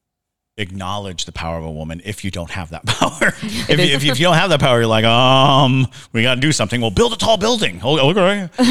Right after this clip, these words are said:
Speaker 1: You know, "Well, I'll build a big, tall building. See a woman do that." And it's like, no, it still pales in comparison to giving birth. <laughs> So.
Speaker 2: Very true. I'm like, that's graphic. If you've ever watched someone give birth, it is horrifying.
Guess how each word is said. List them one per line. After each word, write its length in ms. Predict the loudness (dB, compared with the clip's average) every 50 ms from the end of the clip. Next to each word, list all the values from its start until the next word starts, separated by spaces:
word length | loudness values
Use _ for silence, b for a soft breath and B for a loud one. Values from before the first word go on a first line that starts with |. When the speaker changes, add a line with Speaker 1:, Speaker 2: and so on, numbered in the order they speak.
| 4 4 2
Speaker 1:
You 60 | 0 0
know, 300 | 0 2 2 2 2 2
"Well, 200 | 2 2 2 2
I'll 160 | 2 0 0
build 160 | 0 -2 -2
a 40 | -2
big, 200 | -4 -6 -6 -6
tall 220 | -6 -4 -4 -4 -4
building. 560 | -4 -4 -4 -4 -6 -6 -6 -6 -8 -8 -8
See 160 | -6 -4 -4
a 60 | -2
woman 260 | -2 0 0 0 0 0
do 140 | 0 0
that." 380 | 0 0 0 0 -2 -4 -10 -18 B B B B B B
And 220 | -4 -2 0 -2
it's 160 | -2 -2 -2
like, 240 | 0 0 -2 -2 -4
no, 400 | -4 -2 -2 0 -2 -2 -4 -6
it 180 | -8 -10 -8 -8
still 500 | -8 -6 -6 -6 -6 -6 -8 -10 -12 -14 -12 -10
pales 400 | -6 -4 -2 -2 -2 -2 -4 -6
in 80 | -8 -10
comparison 460 | -10 -8 -8 -6 -6 -8 -10 -12 -12
to 100 | -12 -12
giving 260 | -12 -12 -12 -14 -14
birth. 400 | -14 -14 -14 -14 -12 -10 -10 -8 -6
<laughs> 40 | -6 -8 -6 -6 -6
So. 100 | -8 -4
Speaker 2:
Very 360 | 0 0 2 2 2 2 0 -2
true. 320 | -4 -4 -2 -2 -2 -2
I'm 240 | -4 -4 -6 -6 -4
like, 460 | -4 -2 -2 -2 -2 -4 -6 _ _
that's 400 | -4 -2 0 -2 -2 -4 -8 -16 -16 _ -20 -18
graphic. 840 | -14 -8 -6 -4 -4 -4 -4 -6 -6 -6 -6 -6 -8 -12 -14 -14 -10 -8
If 240 | -8 -8 -6 -4
you've 140 | -4 -2 0 0
ever 200 | 0 0 0 -2
watched 420 | 0 0 0 0 0 -2 -4 -4
someone 240 | -2 -2 -2 -2 -2 -2
give 220 | -2 -2 -2 -2
birth, 320 | -2 -2 0 -2 -2 -2
it 120 | -4 -4 -4
is 140 | -4 -6 -8
horrifying. 1120 | -10 -12 -14 -16 -12 -10 -10 -8 -10 -10 -10 -12 -12 -10 -10 -10 -8 -10 -8 -8 -10 -10